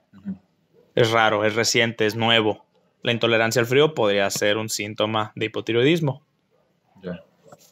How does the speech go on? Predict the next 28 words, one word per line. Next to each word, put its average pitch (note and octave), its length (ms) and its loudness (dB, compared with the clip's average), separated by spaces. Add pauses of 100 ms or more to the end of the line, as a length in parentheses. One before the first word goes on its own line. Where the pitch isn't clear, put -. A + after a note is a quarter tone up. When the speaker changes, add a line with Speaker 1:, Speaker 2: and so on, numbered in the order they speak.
(140)
Speaker 2:
O D#3+ 440 4
de C3 120 0
menopausia, A2+ 760 2
depresión A2+ 680 2
y - 80 -4
fatiga G#2 320 0
crónica. G2+ 420 -6 (2000)
Esto C3 200 4
es C#3 40 4
lo C3 80 4
que B2 100 2
lo A#2 80 4
hace A2+ 220 2
difícil B2+ 560 2
y - 20 0
por A#2 180 0
eso A#2 220 2
solamente A#2+ 480 2
a B2 40 4
la A#2 120 2
población G#2+ 380 0
de A2 80 0
riesgo A2+ 280 -2
se G#2+ 120 -6
estudia, A2+ 400 -2
güey. G2+ 220 -10 (680)
Otro B2 260 2
síntoma, B2+ 540 2